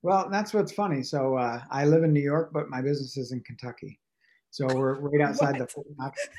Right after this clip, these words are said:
Speaker 1: <laughs> We're outside the Fort Knox area. So yeah, if anybody is listening to this and they live in, uh, the Fort Knox area,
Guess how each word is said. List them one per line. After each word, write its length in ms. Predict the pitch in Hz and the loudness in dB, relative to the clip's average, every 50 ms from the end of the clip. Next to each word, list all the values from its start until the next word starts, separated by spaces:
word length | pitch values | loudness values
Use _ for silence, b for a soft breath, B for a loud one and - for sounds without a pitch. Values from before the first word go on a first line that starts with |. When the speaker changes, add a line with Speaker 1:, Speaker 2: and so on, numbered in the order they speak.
| - - | -4 -4
Speaker 1:
<laughs> 1040 | 151 - - 151 151 170 151 - - - - - - - - - 156 - 254 - - - | -4 0 -2 0 2 2 0 -2 -6 -14 -18 0 0 2 2 2 -4 -4 -4 -8 -10 0
We're 120 | - 196 214 | 4 6 6
outside 320 | 220 220 220 214 - 175 | 6 6 6 4 6 6
the 100 | 175 160 | 4 2
Fort 240 | - 170 185 165 - | 2 2 0 2 2
Knox 260 | 170 165 170 160 - | 0 0 0 2 2
area. 420 | 165 156 156 165 170 165 165 165 156 | 2 4 6 6 6 8 6 6 4
So 440 | 156 - 147 139 139 143 139 - b b b b b _ _ | 2 0 0 0 0 0 -2 -6 b b b b b _ _
yeah, 200 | 180 185 151 113 110 | 0 0 0 0 -2
if 80 | - | -4
anybody 500 | 131 135 147 147 143 143 143 147 143 139 | -4 0 0 2 2 4 4 4 4 4
is 120 | 143 131 123 | 0 0 -2
listening 380 | 135 139 131 - 156 143 139 123 | -2 -4 -2 -2 -2 -2 -2 -2
to 100 | 135 131 | -4 -2
this 300 | 131 143 151 151 151 - | 0 0 0 0 -2 -4
and 120 | 127 117 | -6 -4
they 120 | 117 120 | -4 -2
live 340 | 117 123 127 131 131 131 123 | -2 0 0 0 0 0 -2
in, 240 | 131 135 131 127 127 | -4 -4 -2 -2 -2
uh, 220 | 123 123 120 120 120 | -4 -4 -4 -6 -6
the 100 | 117 - _ | -10 -10 _
Fort 200 | 143 135 - - | -10 -8 -8 -8
Knox 280 | 135 127 131 127 - - | -6 -8 -8 -8 -8 -8
area, 460 | 127 131 135 139 147 151 160 160 | -6 -4 -2 -2 -2 -2 -2 -4